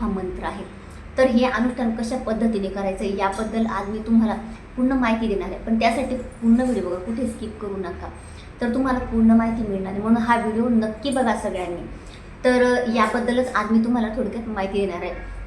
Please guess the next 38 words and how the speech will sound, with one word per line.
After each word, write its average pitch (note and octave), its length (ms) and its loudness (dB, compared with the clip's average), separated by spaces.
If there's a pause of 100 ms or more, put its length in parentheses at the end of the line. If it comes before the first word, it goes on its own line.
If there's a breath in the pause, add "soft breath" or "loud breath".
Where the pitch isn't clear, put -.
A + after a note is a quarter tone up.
जर C#4 240 6
तुम्ही B3+ 460 -4
माझ्या A#3 280 2
चॅनलवर G3+ 280 -2
नवीन A3 320 6
असणार A3 220 -2
आणि F#3+ 120 -6
पहिल्यांदा G#3+ 440 -2
व्हिडिओ A3 320 0
बघत G3 120 -4
असणार F#3+ 200 -8 (320)
आणि A3 140 -2
तुम्हाला B3 220 2
हा A#3 60 -2
व्हिडिओ G3+ 300 -2
आवडला, A3 400 2 (100)
तर A3 60 -8
व्हिडिओला F#3+ 340 -4
एक G3+ 280 -8
लाईक A3 220 -8
नक्की - 280 -8
करा. - 200 -10 (340)
थोडा A#3 160 6
मध्ये A#3 220 8
आवाज G3+ 400 2
खराब A3+ 220 -2
आहे, A3 100 2
मी A3+ 200 10
की A3+ 120 4
खूप B3 200 -4 (160)
आवाज G#3 320 0
करतो G3 280 -4
आहे G3 200 0 (140)
त्यामुळे. F3 360 -4 (640 loud breath)
तर, B3 180 6
अ, A#3+ 180 6 (1300)
तारक B3 360 6
मंत्र A3+ 300 2